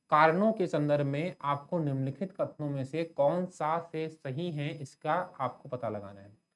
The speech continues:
तो इन तीनों में से कौन से स्टेटमेंट सही हैं, किस बारे में?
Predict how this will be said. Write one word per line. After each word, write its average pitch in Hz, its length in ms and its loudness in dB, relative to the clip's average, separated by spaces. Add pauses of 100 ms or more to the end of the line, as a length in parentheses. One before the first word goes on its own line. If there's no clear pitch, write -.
(360)
तो 175 80 0
इन 180 180 2
तीनों 180 360 0
में 190 160 2
से 185 180 0
कौन 175 340 0
से 175 140 0
स्टेटमेंट 170 360 -4
सही 165 300 -2
हैं, 190 120 -4
किस 190 200 -2
बारे 117 280 2
में? 101 180 -16